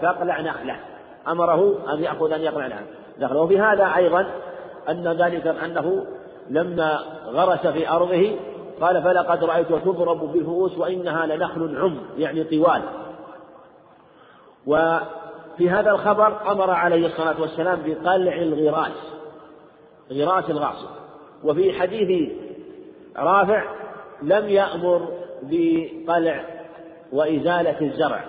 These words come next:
فاختلف العلماء في هذا. بعضهم أجرى الغرس مجرى الزرع، وقال إنه يبقى كما يبقى الزرع، ويكون للغاصب، للمغصوب منه الأجرة،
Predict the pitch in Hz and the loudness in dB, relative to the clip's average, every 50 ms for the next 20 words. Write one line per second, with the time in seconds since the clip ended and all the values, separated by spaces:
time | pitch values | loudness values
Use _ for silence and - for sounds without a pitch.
0 | - - - - - - - - - 170 170 - - 220 220 214 196 196 190 170 | -14 -16 -16 -18 -18 -18 -16 -10 -6 -6 -6 -2 0 2 2 2 2 0 0 0
1 | 185 180 170 165 165 160 151 156 147 139 139 110 98 92 - - - - - - | -2 -2 -2 -2 -2 -4 -2 -2 -2 -2 -2 -2 -4 -6 -10 -12 -14 -18 -18 -20
2 | - - - - - - - - - _ _ _ _ _ _ 139 165 190 190 208 | -20 -20 -20 -20 -20 -20 -20 -20 -20 _ _ _ _ _ _ 0 2 2 2 2
3 | 202 208 202 208 - 220 185 180 190 190 180 175 151 170 190 208 208 - - 170 | 2 0 0 0 0 -2 0 2 2 2 2 2 2 2 2 2 2 0 -2 -2
4 | 180 175 165 170 165 160 147 131 156 165 139 117 - - - - - - - 139 | -2 0 0 0 0 0 0 0 0 0 0 -2 -6 -8 -12 -14 -14 -8 -4 -4
5 | 156 151 170 185 185 185 180 175 - 190 190 190 190 202 175 190 208 214 214 - | -2 0 2 2 4 4 4 2 2 0 -2 -2 -2 -2 0 0 2 2 0 0
6 | - - - - - - - - - - - - - - - 143 175 202 190 190 | -4 -8 -10 -12 -14 -14 -16 -16 -18 -18 -20 -20 -14 -6 0 2 4 4 4 4
7 | - 185 180 170 175 185 180 170 170 170 170 160 156 175 190 185 170 - 170 175 | 2 2 2 0 2 0 -2 -2 0 0 0 2 4 4 4 4 2 2 2 4
8 | 185 202 190 - - - - - - - - - - - - - - 143 143 147 | 4 2 2 -2 -8 -12 -14 -14 -14 -16 -18 -18 -20 -20 -10 -2 2 4 4 4
9 | 143 127 143 147 180 196 208 202 175 - - 185 185 185 170 160 180 180 190 185 | 4 2 2 4 4 6 6 4 2 2 2 4 4 4 4 2 2 2 2 2
10 | 180 175 165 165 160 156 147 143 156 180 180 170 156 147 139 131 120 139 170 175 | 2 2 0 0 2 2 2 2 2 2 2 2 0 -2 -2 -2 -2 0 0 2
11 | 185 180 175 180 180 185 175 185 190 185 160 175 175 175 165 170 156 147 - 170 | 2 2 0 -2 -4 -4 -4 -2 -4 -4 -2 -4 -4 -2 -2 -4 -4 -4 -4 -4
12 | 175 165 180 196 175 180 180 180 190 170 147 139 120 - | -4 -2 -2 -2 -2 0 2 2 2 2 2 2 0 -2